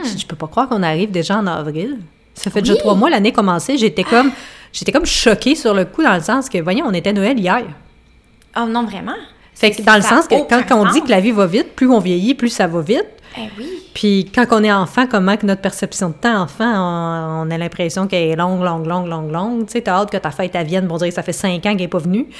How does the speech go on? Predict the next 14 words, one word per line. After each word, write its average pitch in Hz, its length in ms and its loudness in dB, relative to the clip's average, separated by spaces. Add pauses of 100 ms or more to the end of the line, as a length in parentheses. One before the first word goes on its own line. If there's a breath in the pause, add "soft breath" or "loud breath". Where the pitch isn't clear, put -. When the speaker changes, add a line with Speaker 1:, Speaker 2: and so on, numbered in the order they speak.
Speaker 2:
<laughs> - 180 -16
Speaker 1:
Et 320 240 4
quand 240 120 8
t'es 220 120 4
adulte, 202 280 4
t'es 196 100 -2
comme 170 160 -2
genre, 156 120 -4
voyons, 175 300 -4 (560)
voyons. 190 200 2
Speaker 2:
Ah 233 40 -2
ouais. 233 240 -4
Speaker 1:
<laughs> 254 520 2
Speaker 2:
Mhm. 233 640 -2